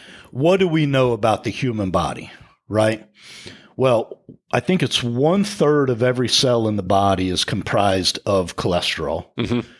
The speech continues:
Speaker 1: The brain, the nervous system are largely made of cholesterol.
Speaker 2: And if you ask the public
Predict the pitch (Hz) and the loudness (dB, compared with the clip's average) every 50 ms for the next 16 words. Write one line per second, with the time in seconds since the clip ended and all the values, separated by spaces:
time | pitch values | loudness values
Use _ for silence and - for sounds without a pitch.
0 | _ _ _ _ _ _ _ - 113 110 101 101 127 135 139 147 147 147 147 143 | _ _ _ _ _ _ _ -6 -6 -4 -2 2 2 4 4 4 2 2 2 2
1 | 147 147 143 143 143 131 - - - _ _ - 107 110 104 117 120 131 135 135 | 0 0 0 0 -2 -4 -8 -14 -20 _ _ -6 -4 -4 -2 0 0 0 0 0
2 | 120 127 117 - - - 135 123 - - - 131 123 117 110 113 - - - 107 | 0 0 0 2 2 2 2 2 0 0 0 0 0 0 -2 -4 -4 -2 0 2
3 | 110 110 101 95 95 - - 92 90 92 101 104 110 127 156 196 214 208 143 - | 2 4 4 2 0 -2 -6 -10 -8 -4 -2 2 4 4 4 4 2 0 -2 -6
4 | 101 82 82 76 67 65 65 - - - _ - - 113 117 107 98 87 95 92 | -6 -6 -6 -6 -6 -8 -10 -12 -16 -20 _ -12 -8 -6 -2 -2 -2 0 -2 -2
5 | - - - 120 101 90 76 - - - 82 71 65 69 80 92 107 - - - | -4 -4 -4 -4 -4 -4 -4 -4 -6 -6 -6 -6 -6 -6 -6 -8 -10 -12 -16 -20
6 | - - - - - - - - - - - 139 127 123 - 147 135 131 135 151 | -20 -18 -20 -18 -18 -20 -20 -20 -12 -4 0 0 0 0 2 0 0 2 2 0
7 | 156 - - 175 - - 139 117 107 104 104 98 101 - - - - | -2 -2 -2 -4 -2 0 -2 0 0 0 0 0 0 -2 -6 -18 -20